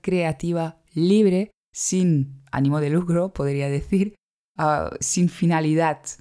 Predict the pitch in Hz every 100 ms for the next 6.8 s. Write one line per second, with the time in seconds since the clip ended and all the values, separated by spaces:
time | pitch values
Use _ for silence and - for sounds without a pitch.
0 | _ _ 143 139 160 220 - 156 170 202
1 | 202 165 143 139 170 160 139 - 226 294
2 | - _ _ 165 160 - 139 123 117 -
3 | _ _ _ _ _ _ _ _ _ _
4 | _ _ _ _ _ _ _ _ - 196
5 | 269 233 214 196 208 196 170 160 165 -
6 | 156 196 233 - 147 175 - _